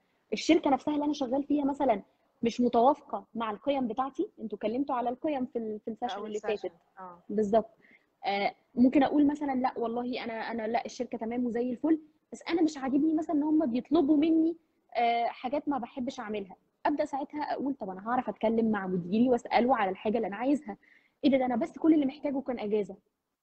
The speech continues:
Speaker 1: سبحان الله، أطلب الأجازة
Speaker 2: مم.
Speaker 1: وأخد الأجازة. بس لما أكون أنا عندي وعي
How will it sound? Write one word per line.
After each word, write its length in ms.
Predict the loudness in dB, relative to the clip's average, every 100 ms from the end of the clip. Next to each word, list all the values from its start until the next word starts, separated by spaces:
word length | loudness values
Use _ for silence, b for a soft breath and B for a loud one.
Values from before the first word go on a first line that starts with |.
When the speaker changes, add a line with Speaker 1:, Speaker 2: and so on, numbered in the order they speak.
| _
Speaker 1:
سبحان 360 | _ _ -2 0
الله، 280 | 2 0 -2 -10
أطلب 260 | -6 -4
الأجازة 380 | -4 -6 -6 -4
Speaker 2:
مم. 60 | -6
Speaker 1:
وأخد 220 | -4 -6
الأجازة. 460 | -4 -2 -2 -4 -8 b b _ _
بس 240 | -6 -2 -2
لما 260 | 0 0
أكون 320 | -2 0 -2 0
أنا 200 | -2 0
عندي 320 | 2 4 4
وعي 320 | 2 0 -4